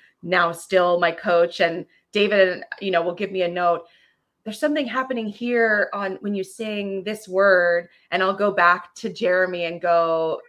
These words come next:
"Okay, technically, how can I, what can I do to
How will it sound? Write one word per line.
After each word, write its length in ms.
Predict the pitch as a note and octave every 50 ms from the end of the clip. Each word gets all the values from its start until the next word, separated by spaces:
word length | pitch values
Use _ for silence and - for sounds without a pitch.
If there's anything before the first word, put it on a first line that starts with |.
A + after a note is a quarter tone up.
| - -
"Okay, 260 | - - - G3 E3 E3
technically, 840 | - - A3+ G#3+ G#3+ A3 G#3+ G#3 - - F#3+ F3+ F3+ F3+ F3 F#3 - _
how 320 | - - F#3+ F#3+ G#3+ G#3+
can 180 | G#3+ A3+ A3 F#3
I, 220 | F3 F3 D#3+ C#3+ _ _ _ _ _ -
what 140 | - A3+ A3+
can 100 | C#4+ A#3+
I 80 | F#3+ F#3
do 260 | E3 - F#3 F#3 F#3
to 240 | F#3 F3 D#3+ D3+